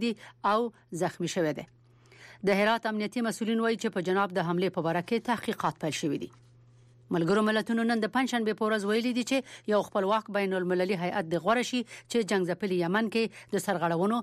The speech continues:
تحقیقات وکړي. ملګرو ملتونو په یمن کې د تحقیقاتو خبره کړې ده. په دې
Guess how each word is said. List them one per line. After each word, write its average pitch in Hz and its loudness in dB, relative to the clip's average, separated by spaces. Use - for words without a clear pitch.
تحقیقات 190 -2
وکړي. - -10
ملګرو 277 2
ملتونو 285 2
په 208 4
یمن 233 4
کې 269 2
د 233 0
تحقیقاتو 220 0
خبره 226 0
کړې 240 0
ده. 262 2
په 226 -2
دې 202 2